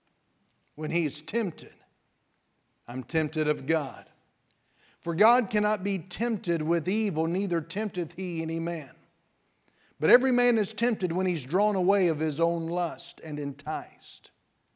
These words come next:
Then when lust hath conceived, it bringeth forth sin, and sin, when it is finished, bringeth forth death. Do not err, my beloved brethren." We saw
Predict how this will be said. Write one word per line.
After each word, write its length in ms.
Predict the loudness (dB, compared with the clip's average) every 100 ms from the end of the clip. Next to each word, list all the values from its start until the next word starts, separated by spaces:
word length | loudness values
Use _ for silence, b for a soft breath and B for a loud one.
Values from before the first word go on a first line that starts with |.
| _ b b b b
Then 240 | 2 4 4
when 160 | 4
lust 420 | 6 6 6 0 -4
hath 300 | -6 -6 -6
conceived, 800 | -4 -2 -2 -2 -2 -2 -2 -2
it 200 | -4 -2
bringeth 420 | 0 0 -2 -2
forth 320 | 0 0 0
sin, 460 | -2 -2 -2 -4 -4
and 180 | -2
sin, 320 | -2 -2 0 0
when 100 | 2
it 140 | 4
is 160 | 2 0
finished, 600 | -4 -4 -2 -6 -8 -14 B B
bringeth 460 | 2 4 4 0 -2
forth 520 | 2 4 4 -2 -2
death. 440 | 0 2 0 -6 -16 b b b -4
Do 140 | 0
not 220 | 4 6 6
err, 400 | 6 4 -2 -14 -20 _ _ _ _ _ _ _
my 140 | -8
beloved 480 | 0 2 4 2 -2
brethren." 400 | -2 -4 -6 -20 _ _ _ _ _ _ _ _ _ _ _ _ _ _ _
We 120 | -4
saw 500 | 2 4 4 4 0